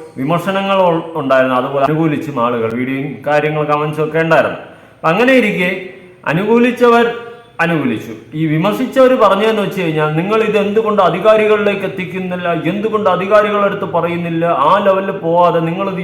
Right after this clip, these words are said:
YouTube-ലിട്ട് കാശുണ്ടാക്കല്ലേ എന്ന് ചെയ്യുന്നേ" എന്നുള്ള രീതിയിൽ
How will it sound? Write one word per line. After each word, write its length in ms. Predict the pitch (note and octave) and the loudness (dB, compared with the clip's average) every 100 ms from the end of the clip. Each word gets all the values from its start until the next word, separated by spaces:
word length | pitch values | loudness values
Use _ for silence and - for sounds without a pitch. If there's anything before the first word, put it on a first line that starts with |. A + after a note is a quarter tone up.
| E3+ | -4
YouTube-ലിട്ട് 600 | F#3 F#3+ G#3+ G3 F#3+ F3+ | -6 -6 -6 -6 -6 -4
കാശുണ്ടാക്കല്ലേ 880 | E3 F3+ G#3 G#3 G3 F#3+ F#3+ E3+ E3+ | 0 0 0 -2 -2 -2 -4 -6 -4
എന്ന് 260 | D#3+ E3 | -4 -4
ചെയ്യുന്നേ" 400 | D#3+ D3+ D3 D3 | -4 -4 -4 -4
എന്നുള്ള 280 | C#3+ C#3+ C#3 | -6 -4 -4
രീതിയിൽ 480 | C3+ C3+ B2+ B2 | -4 -4 -4 -4